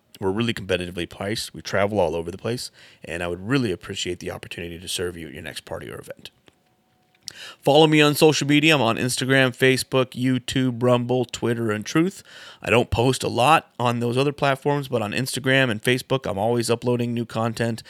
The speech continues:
uh, short videos of our, our, uh, aerial photography, aerial videography,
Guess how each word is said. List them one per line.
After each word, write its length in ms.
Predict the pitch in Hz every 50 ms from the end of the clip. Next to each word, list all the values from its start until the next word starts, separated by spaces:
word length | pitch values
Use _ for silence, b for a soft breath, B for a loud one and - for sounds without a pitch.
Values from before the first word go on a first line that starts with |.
| B B B B B B
uh, 220 | - 90 87 85 85
short 340 | - - 143 131 120 117 -
videos 800 | 110 120 123 120 117 113 110 110 113 113 110 104 - - - -
of 480 | - 87 90 85 85 87 - - - - _
our, 340 | 80 87 80 82 85 80 - -
our, 320 | - 78 76 73 - - - - -
uh, 140 | - 98 101 120 _ _ _ _ _ _ _ _ _ _ _ _ _ _ _ _ _ _ _ _ _ _ _ _ _ _ _ _ - -
aerial 320 | 123 123 120 123 120 110
photography, 600 | - - - - 123 120 120 117 113 123 123 113
aerial 300 | 107 113 120 120 117 117
videography, 720 | 113 113 107 110 113 104 113 113 110 - - 120 113 117